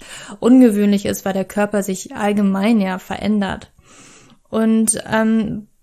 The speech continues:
was auch prägnant in meinem Leben war, war, dass ich in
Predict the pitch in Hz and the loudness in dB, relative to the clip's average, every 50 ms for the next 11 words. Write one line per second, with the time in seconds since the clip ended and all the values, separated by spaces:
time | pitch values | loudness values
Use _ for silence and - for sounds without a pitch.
0 | _ - 226 254 262 - - - - 214 233 269 311 302 - - - - - _ | _ 2 2 2 2 0 -4 -2 0 2 4 4 4 2 0 -4 -12 -16 -18 _
1 | - - 220 214 - 214 226 269 302 - 240 208 202 202 196 190 190 185 185 190 | -8 -4 -4 -2 0 2 2 2 2 0 0 0 0 0 0 -2 -2 -4 -4 -6
2 | 190 190 196 190 196 202 208 208 196 202 202 202 208 202 208 208 208 214 202 - | -6 -4 -4 -4 -2 -2 -2 -4 -4 -4 -4 -4 -2 -4 -4 -6 -6 -8 -10 -10
3 | - - - 247 269 _ _ _ _ _ _ _ _ _ _ _ _ _ _ _ | -12 -14 -14 -16 -18 _ _ _ _ _ _ _ _ _ _ _ _ _ _ _
4 | _ _ _ _ _ _ _ - 220 208 214 214 208 202 196 190 - | _ _ _ _ _ _ _ -2 0 2 4 4 4 2 2 0 -4